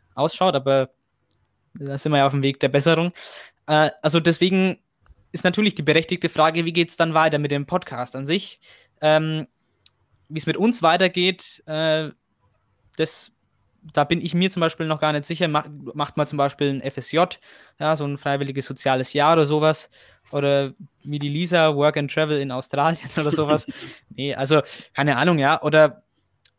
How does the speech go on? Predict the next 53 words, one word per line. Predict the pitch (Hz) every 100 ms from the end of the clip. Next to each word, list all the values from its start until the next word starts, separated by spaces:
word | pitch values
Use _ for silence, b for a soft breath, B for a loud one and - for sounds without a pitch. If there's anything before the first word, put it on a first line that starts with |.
| -
oder | 165
halt | 160
dann | 165
direkt | 160 160 -
ins | 156 147
Studium | - 147 143 131
startet, | - 123 120
ja. | 131 151
Das | 151
ist | 139 -
halt | 143
so, | 143 143 -
das | 139
sind | 143
Sachen, | 139 143 170 160 - _ 147 -
die, | 147 143 - _ _ _ _ -
das | 147 135
weiß | 147
ich | 165
selber | 147 147 156
jetzt | 143 -
im | 143
Moment | 131 131
auch | 117 123
gar | 131
nicht. | 139 143
Da |
muss | 139 143
ich | 147
mir | 139
auf | 135
jeden | 139
Fall | -
Gedanken | 135 135 135 151 147
machen. | 139 - 170 B B B B _ -
Ähm, | 147 147 151 147 - _ _ _ _ _
aber | 147 147
was | 147
mit | 156 139
Sanft | 139 143 151
und |
Schulisch, | 147 165 165
der | 151
Oberstufen-Podcast, | 131 165 160 156 160 160 - 160 156
passiert | 156 147 - 160 -
nach | - 147
dem | - 151 147 -
Ding, | 160 170 B B B B -
ob | 143
man | 151
das | 143 -
dann | 147 151 -
an | 143 147 143 139 131